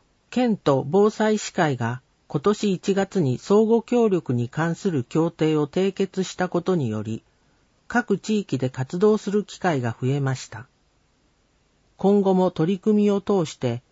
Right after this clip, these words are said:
自分の命は自分で守るための行動を多くの人に伝え、防災や減災が広がっていくことを期待しています。群馬県がより安全で住みやすい地域になるよう、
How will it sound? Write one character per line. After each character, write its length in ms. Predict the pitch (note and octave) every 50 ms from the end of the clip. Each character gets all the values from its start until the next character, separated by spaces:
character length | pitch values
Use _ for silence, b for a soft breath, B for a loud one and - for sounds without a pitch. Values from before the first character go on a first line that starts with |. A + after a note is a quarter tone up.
| _ _ _ _ _ _ -
自 220 | C#3 C3+ D#3 E3
分 240 | F3 A3 A3+ A3+ A3+
の 100 | A3+ A3+
命 360 | A3+ G#3 G3 F3 - - C#3
は 120 | C3+ B2+
自 160 | B2+ B2 C#3 C#3
分 240 | D#3+ F#3+ G3+ G3+
で 80 | F#3+ G3
守 380 | F#3+ F#3 F3+ F3+ G3+ A#3 G3+ G#3
る 60 | F#3
た 120 | - C#3 C#3
め 120 | C#3 C#3
の 160 | C#3+ C#3+ C3+
行 280 | C3 - - D#3 D#3+ D#3+
動 380 | D3 D#3+ D3+ D3 D3 D3 C#3+
を 120 | C#3+ - - -
多 180 | A3 A3 A3
く 120 | - - D3+
の 140 | B2+ B2
人 220 | B2+ - _ - D3+
に 160 | B2 G#2 G#2 -
伝 340 | - - - C#3+ B2+ B2+ B2+
え、 100 | - - _ _ _ _ _ _ _ _ _ _ _ _
防 220 | D3+ D#3 E3+ G3 G3
災 320 | - - G3 F#3+ F#3 F3
や 200 | F3 E3+ E3 - -
減 280 | C#3+ C#3 E3 F#3 G3 F#3
災 280 | - F#3+ F3+ F3+ F3
が 160 | D#3+ E3 D#3 -
広 300 | C3+ - E3+ F#3 F#3+ F#3+
が 80 | G#3
っ 80 | G#3 -
て 160 | _ - G#3
い 100 | G3+ F#3
く 120 | - _ _
こ 160 | - F3 E3+
と 180 | - F#3+ D3+
を 60 | A2 G#2
期 140 | - - -
待 200 | C#3 C3+ C3 C3
し 100 | - -
て 120 | - B2+
い 80 | A#2 G#2+
ま 160 | G#2 G#2+ G#2+
す。 260 | - - - - _ _ _ _ _ _ _ _ _ _ _ _ _ _ _ _ _ _ _ _ _ -
群 180 | D3+ F3 G#3+ A3
馬 160 | A3 A3 A3+ A3
県 260 | - F#3 D#3+ C3+ A#2+
が 220 | A#2+ B2+ B2 - -
よ 200 | C#3 C3+ D3 D#3
り 180 | G3 F#3+ - -
安 240 | D3+ E3+ E3+ E3+
全 260 | D#3 E3+ E3+ E3+ E3+ E3
で 180 | D#3+ D#3 -
住 200 | - - E3 E3
み 80 | F3+ G3+
や 140 | G#3 G#3 G3+
す 220 | - - A#3 A3+
い 100 | F#3+ C#3
地 220 | - - G3 F#3+
域 180 | E3+ - - C3
に 160 | B2 A#2+ A#2+
な 160 | B2+ D3+ F3
る 140 | D#3 C3+ A#2
よ 260 | A2+ A#2 A2 G2+ G2+ -
う、 360 | _ _ _ _ _ _ _